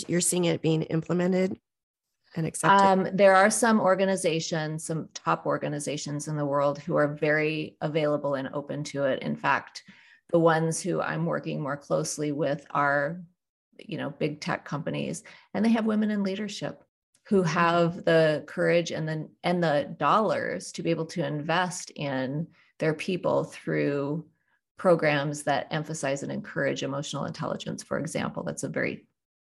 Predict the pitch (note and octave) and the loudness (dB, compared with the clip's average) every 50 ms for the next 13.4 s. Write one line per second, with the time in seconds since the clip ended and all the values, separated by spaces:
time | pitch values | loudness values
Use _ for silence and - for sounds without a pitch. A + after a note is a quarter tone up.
0 | _ _ _ _ _ D#3+ C#3+ D#3 - - C#3+ - - - - _ _ _ _ _ | _ _ _ _ _ 0 0 0 0 0 -2 -2 -2 -8 -16 _ _ _ _ _
1 | _ _ _ _ _ - E3 E3 F3+ E3 E3 E3 D#3 D3+ D3 D3 D3+ C#3 C3+ - | _ _ _ _ _ 0 2 6 8 8 8 8 6 6 4 4 4 2 0 0
2 | - - D3 C#3+ - D3+ C#3 A2+ - - D#3 - - C#3 C#3+ - - E3 - - | -2 -4 -4 -2 -2 -2 -2 -2 -4 -4 -6 -4 -4 -4 -4 -4 -4 -6 -4 -4
3 | - - - D#3+ D3+ - - D#3 D#3+ - - - - - D3 - D3+ - - - | -4 -4 -4 -6 -8 -8 -8 -8 -6 -6 -6 -6 -6 -8 -8 -8 -8 -8 -8 -10
4 | - - - - - - - - D#3+ - - - _ - - - - - F3 E3+ | -12 -12 -14 -10 -8 -8 -8 -8 -10 -14 -16 -18 _ -20 -20 -16 -12 -10 -10 -8
5 | E3 F3 - F#4 G4+ G4 - - B3+ A3 F#3+ F#3 F#3 F3+ F3+ F3+ - - F#3+ F#3+ | -2 0 2 2 2 2 0 2 4 4 6 8 8 6 6 4 -2 -2 2 4
6 | F3+ E3 D#3+ D#3+ D#3+ E3 D#3+ E3 E3 - - - - - - _ _ _ _ _ | 4 6 6 6 4 4 2 2 0 -4 -8 -10 -14 -18 -20 _ _ _ _ _
7 | _ _ _ _ _ _ F#3+ F#3 F3 F3 F#3 F#3 F3+ F3 F3+ F3 F#3 F3 F3 F3+ | _ _ _ _ _ _ 4 4 4 6 6 4 4 4 2 -2 -2 0 2 2
8 | F3 E3+ E3+ D#3 - - - - G#3 A3+ A#3+ A#3 A3 G3 - - - - - G3+ | 2 2 2 0 -2 -2 0 0 0 2 2 0 0 -2 -2 -6 -10 -8 -6 -4
9 | G#3 A3 A#3 A#3 - - - - _ - F#3 F3+ F3 F3 - - _ _ D3 C#3+ | -2 -2 -2 -4 -6 -8 -14 -10 _ -4 -4 -4 -6 -8 -12 -20 _ _ -2 -2
10 | C#3+ C#3 - - - - - F3+ F3 E3+ E3+ E3+ - - E3+ E3+ E3+ E3+ E3 D3+ | 0 -2 -2 -4 -6 -6 -4 -2 0 0 -2 -4 -4 -4 -4 -4 -2 -2 -4 -4
11 | - - - F#3+ D#3+ D#3+ D3 D3 D3+ - - F3 E3 D#3+ D#3+ E3 - D3 D3 - | -4 -6 -8 -4 -2 0 0 -2 -2 -4 -6 -6 -4 -4 -6 -6 -8 -8 -8 -6
12 | - D#3+ E3 E3 D#3+ D3 D3+ D3+ - - D3 C#3+ - - - - E3+ E3 F3 F#3 | -4 -4 -2 -2 -4 -6 -8 -8 -4 -2 -2 -2 -2 -6 -4 -2 0 0 0 0
13 | G3 G#3 G3 - - - - | -2 -4 -6 -8 -10 -12 -14